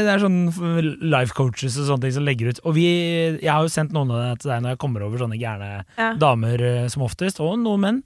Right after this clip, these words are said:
Speaker 1: Jeg s-, på, eh, s-, Instagram, jeg er ikke på TikTok, men, eh, eh, og, og d-, eh, jeg er liksom, ja, de er i den samme purra som det jeg sender der da, på,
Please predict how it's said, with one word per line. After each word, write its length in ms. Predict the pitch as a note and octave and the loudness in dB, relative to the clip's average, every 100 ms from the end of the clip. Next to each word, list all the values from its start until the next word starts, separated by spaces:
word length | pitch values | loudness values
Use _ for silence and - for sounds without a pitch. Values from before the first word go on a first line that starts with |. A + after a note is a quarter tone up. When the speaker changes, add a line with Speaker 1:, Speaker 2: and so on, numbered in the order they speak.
| _ | _
Speaker 1:
Jeg 220 | D#3+ E3 | -6 -6
s-, 180 | E3+ D#3 - - _ _ | -6 -8 -10 -20 _ _
på, 120 | F3+ F#3 | 0 0
eh, 120 | D#3+ | 2
s-, 120 | D#3+ E3 D#3+ | 0 0 0
Instagram, 400 | D3 - D3 F3+ | 0 0 0 0
jeg 60 | D3+ | 0
er 160 | A2+ C3 | -2 -2
ikke 80 | |
på 60 | D3 | -2
TikTok, 320 | D#3+ F#3+ G3+ | -2 -2 -4
men, 220 | F3 E3+ E3+ | -4 -2 0
eh, 260 | E3+ E3+ D#3 - - - _ - | 0 0 -2 -6 -20 -20 _ -4
eh, 360 | D3+ D3+ D3+ D3+ | 0 2 2 2
og, 880 | E3 D#3 D3+ D3+ D3 D3 D3 D3+ D#3 | 2 4 6 6 4 4 2 0 0
og 340 | D3 D3 C3+ | 0 0 -4
d-, 120 | C3+ - | -10 -12
eh, 320 | C#3+ C3+ C3 C3+ | -6 -4 -2 -2
jeg 80 | D3 | 0
er 80 | D#3 | 0
liksom, 240 | D3 C#3+ | 0 0
ja, 140 | E3+ D#3+ | 2 2
de 160 | D3 D#3+ | 2 2
er 340 | D#3 D3 D#3 D3+ - - | 2 2 0 -4 -14 -8
i 160 | F#3+ | -2
den 160 | F3+ F3 | 0 2
samme 380 | F#3+ D3+ B2 C3 C3 A#2+ _ _ _ _ - | 2 2 2 2 0 -2 _ _ _ _ -4
purra 500 | - D#3 G#2+ G#2+ C3 | 2 2 2 0 0
som 240 | C#3 C#3+ | 2 0
det 140 | C3 B2+ | 2 2
jeg 120 | B2+ | 2
sender 300 | D#3 B2 A#2 | 2 0 0
der 240 | A#2 E3 | 0 0
da, 80 | F#3 | 0
på, 200 | A#2+ C3+ | -2 -2